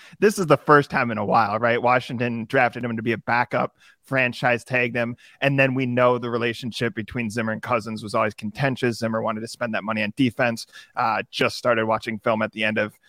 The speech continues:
uh, Zimmer's tenure with Cousins. So, uh, he has a guy he worked with in Washington who, uh, you know,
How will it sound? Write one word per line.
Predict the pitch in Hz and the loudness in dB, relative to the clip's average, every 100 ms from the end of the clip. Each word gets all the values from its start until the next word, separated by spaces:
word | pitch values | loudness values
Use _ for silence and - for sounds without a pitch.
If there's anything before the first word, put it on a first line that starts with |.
| _ _ | _ _
uh, | 113 113 | -4 2
Zimmer's | 135 139 131 | 2 2 0
tenure | - 131 120 107 | 0 0 0 2
with | 117 - - | 0 0 -2
Cousins. | 127 120 123 120 - | 0 2 0 -4 2
So, | 123 117 117 - - | 4 4 0 -8 -6
uh, | 120 120 120 113 | 2 4 4 4
he | 165 | 6
has | 175 | 6
a | 147 | 6
guy | 135 | 4
he | 123 | 4
worked | 123 - | 0 -2
with | 120 113 | -4 -4
in | 110 | 0
Washington | 110 110 127 107 117 110 | 0 0 -4 -4 -2 -2
who, | 107 117 110 104 | 0 0 0 0
uh, | 113 110 104 | 2 2 0
you | 117 | -2
know, | 113 101 | 0 -2